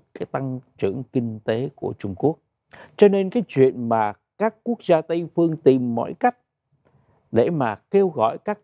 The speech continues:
công ty ở các quốc gia Tây phương xem xét cái chuyện mà coi chừng bị Trung Quốc, gọi là, thăm dò hay là đánh cắp thông tin tình báo,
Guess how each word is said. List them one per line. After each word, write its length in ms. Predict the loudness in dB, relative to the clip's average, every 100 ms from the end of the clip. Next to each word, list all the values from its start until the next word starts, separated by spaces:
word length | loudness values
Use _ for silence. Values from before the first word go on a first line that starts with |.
| -6
công 240 | -4 -2
ty 280 | 0 0 0 _ _ _ _ _ _ _ _
ở 240 | -4 -2 -2
các 180 | -4 -6
quốc 160 | -8 -2
gia 140 | -2
Tây 220 | 0 -4 -2
phương 260 | 0 0 -2 -12 _ _ _ _
xem 380 | -2 0 0
xét 280 | -2 -4 -2
cái 120 | -4 -4
chuyện 260 | -2 -2 -2
mà 320 | -4 -6 -8 -16 _ _ _ _
coi 280 | 0 2 2
chừng 300 | -2 -6 -6
bị 140 | -6 -6
Trung 180 | -6 -2
Quốc, 200 | -2 -4 _ _ _ _ -10
gọi 180 | -8 -6
là, 160 | -8 -10 _ _ _ _
thăm 240 | -2 -2
dò 340 | -2 -2 -2 -8
hay 140 | -8 -6
là 100 | -2
đánh 260 | -2 -2
cắp 220 | -4 -6
thông 220 | -6 -6 -6
tin 140 | -10
tình 180 | -10 -4
báo, 300 | -4 -4